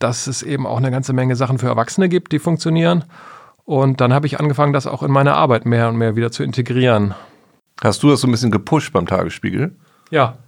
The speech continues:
Speaker 2: Hast du denen das
Speaker 1: Also es gibt
Speaker 2: untergeschoben?
Speaker 1: Vorbilder, äh, ja, <laughs> es gibt Vorbilder. Die Frankfurter Allgemeine Zeitung war sehr lange ganz vorne mit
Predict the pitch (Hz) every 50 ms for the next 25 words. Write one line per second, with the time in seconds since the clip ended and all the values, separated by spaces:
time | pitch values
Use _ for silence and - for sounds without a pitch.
0 | _ _ - - - 113 110 107 101 - 127 127 120 - 147 147 123 - 196 -
1 | - - 147 165 175 190 196 214 208 208 202 185 170 135 143 143 160 175 170 151
2 | 156 156 151 143 170 156 - - - - - - 175 190 185 180 170 120 117 151
3 | - 202 180 - - 143 147 151 185 196 190 160 139 - - 160 151 151 143 139
4 | 139 139 131 131 131 135 135 123 - 127 139 165 180 180 165 147 147 151 143 131
5 | 139 139 135 131 139 165 185 190 190 190 180 165 - 156 160 - 143 143 151 143
6 | - - - - - - - - 135 135 156 180 202 202 190 185 165 - - -